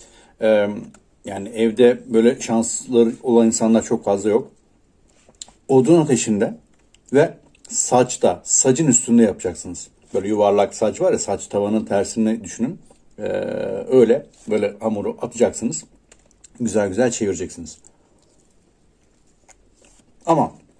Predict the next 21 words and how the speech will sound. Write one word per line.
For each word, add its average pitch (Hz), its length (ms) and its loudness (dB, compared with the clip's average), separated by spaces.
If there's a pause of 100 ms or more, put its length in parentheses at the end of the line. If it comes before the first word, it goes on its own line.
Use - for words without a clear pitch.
(400)
eğer 160 260 4
böyle 151 200 8
bir 117 40 -2
şansınız, 117 500 -2 (380)
odun 131 220 0
ateşi 110 280 -2
şansınız 104 400 -4
yoksa, 117 440 0 (280)
ki - 300 0 (240)
hepimizin 110 420 -2
yok, 151 280 0 (680)
e, 98 220 -4
çoğumuzun 95 460 0
yok. 165 280 -4 (1600)
Ocakta 139 460 2
da 170 40 4
olur 175 220 6 (140)
ama 156 380 2 (300)
yine 170 420 4 (400)
bir 123 160 2
fırında, 127 600 4